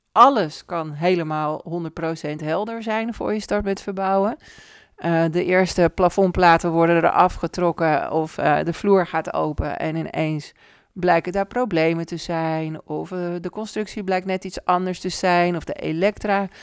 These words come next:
ja, dat blijkt een ratje toe te zijn, dus moet dan ineens ook aangepakt worden. Ja, allemaal zaken waar je gewoon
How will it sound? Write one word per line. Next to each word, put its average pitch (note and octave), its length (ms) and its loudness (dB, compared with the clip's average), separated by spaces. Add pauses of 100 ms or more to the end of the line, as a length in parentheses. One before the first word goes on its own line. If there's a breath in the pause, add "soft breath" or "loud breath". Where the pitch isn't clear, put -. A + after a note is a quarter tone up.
(240 loud breath)
ja, D3+ 200 -4
dat D3 360 -8
blijkt F3 300 2
een F3 180 0
ratje F3+ 340 4
toe F3+ 160 -8
te F3 120 -8
zijn, E3 440 0
dus D#3+ 320 -2
moet E3 380 -4
dan E3+ 200 2
ineens D#3+ 460 -6
ook E3+ 220 -6
aangepakt E3 640 -6
worden. D3+ 400 -8 (440 soft breath)
Ja, E3+ 240 0
allemaal F#3 240 -2
zaken G3 580 0 (100)
waar F#3 240 0
je G3 100 -2
gewoon F#3 500 -6